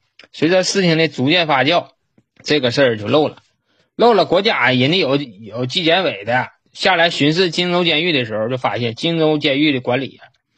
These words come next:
是他妈一塌糊涂啊！因为说他发的是朋友圈，朋友圈互相你这喝酒，首先喝酒是怎么回事？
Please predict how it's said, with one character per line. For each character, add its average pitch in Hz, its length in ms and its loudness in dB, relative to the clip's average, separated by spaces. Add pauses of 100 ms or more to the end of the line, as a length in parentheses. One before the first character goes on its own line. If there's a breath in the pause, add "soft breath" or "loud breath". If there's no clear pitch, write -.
(320 soft breath)
是 127 120 -12
他 139 80 -2
妈 143 120 0
一 127 200 0
塌 165 300 -2
糊 123 220 -4
涂 120 200 -4
啊！ - 100 -20 (680 loud breath)
因 160 120 0
为 226 120 4
说 226 140 4
他 226 140 2
发 190 220 0
的 156 60 0
是 175 100 -2
朋 160 160 0
友 208 80 4
圈， 170 300 -2
朋 143 140 -6
友 165 60 -2
圈 135 360 0
互 151 180 -4
相 135 260 -2
你 123 40 -8
这 135 120 -2
喝 165 180 0
酒， 131 300 -2 (360)
首 127 80 -4
先 131 80 0
喝 165 200 0
酒 127 200 0
是 156 100 -2
怎 127 100 -4
么 123 100 -4
回 127 80 0
事？ 147 220 0